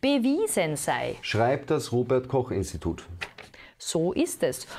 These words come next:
Speaker 1: Und da sind wir eben, ähm, vom fünfundzwanzigsten elften zwanzig zwanzig, ja, da gibt's einfach eine ganze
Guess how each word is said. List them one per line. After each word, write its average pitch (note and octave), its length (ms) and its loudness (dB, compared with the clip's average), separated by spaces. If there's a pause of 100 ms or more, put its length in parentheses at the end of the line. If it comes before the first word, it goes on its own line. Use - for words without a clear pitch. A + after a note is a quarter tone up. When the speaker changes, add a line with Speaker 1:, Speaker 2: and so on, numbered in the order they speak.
(160)
Speaker 1:
Und A3+ 340 0
da G#3 240 2
sind C#4+ 240 0
wir D4 220 2
eben, A#3+ 500 2 (100)
ähm, G3+ 760 2
vom G3+ 180 0
fünfundzwanzigsten A#3 880 0
elften F#3+ 380 0
zwanzig - 580 -4
zwanzig, G3+ 680 0
ja, G#3 320 4
da G3+ 100 0
gibt's G3+ 340 -6
einfach F#3+ 320 0
eine G3 180 0
ganze F#3+ 400 0